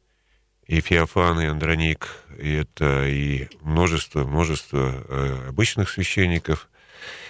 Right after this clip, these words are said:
и диаконов, то есть вот и монахов, конечно же, вот, э, Юрий уже вспоминал про монахов Бел-, Белогорского монастыря,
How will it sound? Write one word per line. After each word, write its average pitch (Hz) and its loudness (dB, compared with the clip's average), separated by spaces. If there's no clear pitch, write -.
и 147 0
диаконов, 135 0
то 80 0
есть - -4
вот 78 -2
и 71 2
монахов, 80 2
конечно 80 -2
же, 71 -4
вот, - -4
э, 67 0
Юрий 71 0
уже 64 -6
вспоминал 71 2
про 65 -2
монахов 85 0
Бел-, 71 0
Белогорского 76 0
монастыря, 87 2